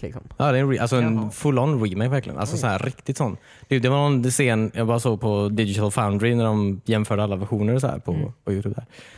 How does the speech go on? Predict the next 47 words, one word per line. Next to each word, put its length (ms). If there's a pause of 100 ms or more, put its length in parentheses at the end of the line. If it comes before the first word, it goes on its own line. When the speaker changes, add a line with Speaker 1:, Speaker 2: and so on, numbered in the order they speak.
(220)
Speaker 2:
Någon 120
scen 360
där 220
liksom 360 (1000)
de 420 (420)
typ 260
drar 200
av, 540
alltså 200
i 160
realtid 440
liksom 220
lyfter 420
på 120
någon 120
zombies 400
ansikte 540
typ. 240
Och 80
den 80
liksom, 240 (960)
alltså 260
huvudet 600
går 140
liksom 440
sönder 760
i 80
så 120
här 100
realtid 540
Speaker 1:
Mm. 100
Speaker 2:
med 120
så 60
här 120
alla 160 (100)
Speaker 1:
Mm. 40
Speaker 2:
scen. 600
Alltså 160
det 80
var, 140
Speaker 1:
Ja. 100 (220)
Speaker 2:
hur 200
är 80
det 60
här 180
ens 220
mö-, 180